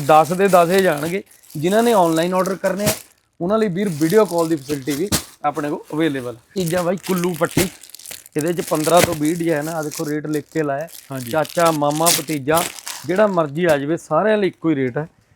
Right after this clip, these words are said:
Speaker 1: ਤੇ ਦੂਜੀ ਗੱਲ ਮੈਂ ਤੁਹਾਨੂੰ ਇੱਕ ਚੀਜ਼ ਕਹਿਣਾ ਚਾਹਾਂਗਾ ਕਿ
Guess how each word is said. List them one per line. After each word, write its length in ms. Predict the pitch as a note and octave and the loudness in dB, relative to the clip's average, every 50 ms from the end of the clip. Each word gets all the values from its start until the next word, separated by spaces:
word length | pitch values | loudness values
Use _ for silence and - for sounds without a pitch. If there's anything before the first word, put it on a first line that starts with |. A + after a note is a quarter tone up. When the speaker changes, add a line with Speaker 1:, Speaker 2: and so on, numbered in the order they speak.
| _ _ _ | _ _ _
Speaker 1:
ਤੇ 80 | - E3 | -4 -4
ਦੂਜੀ 500 | D3 C#3 E3 F3+ E3+ D#3 E3+ G#3+ G#3+ F3+ | -2 -2 -2 0 0 2 2 4 6 6
ਗੱਲ 180 | G3 F#3 F#3 F#3+ | 6 6 6 4
ਮੈਂ 120 | G3+ G#3 | 0 -2
ਤੁਹਾਨੂੰ 240 | E3+ F#3+ G3 F#3+ F#3 | -2 -4 -4 -4 -4
ਇੱਕ 160 | F#3 - F3 | -4 -6 -8
ਚੀਜ਼ 240 | D#3+ D#3+ F#3 F3 E3+ | -8 -6 -6 -6 -6
ਕਹਿਣਾ 300 | E3 E3 E3 F3 F#3 F#3 | -6 -4 -2 -2 -2 -2
ਚਾਹਾਂਗਾ 480 | D3+ E3+ C#3+ C3+ D#3 E3+ F#3 F#3+ F#3 - _ _ _ _ _ _ _ _ _ _ _ _ | -2 -2 -2 0 0 0 -2 -2 -4 -4 _ _ _ _ _ _ _ _ _ _ _ _
ਕਿ 380 | F#3 F#3+ G3 G3+ G#3 G#3+ D#4 | -2 0 2 2 2 0 -2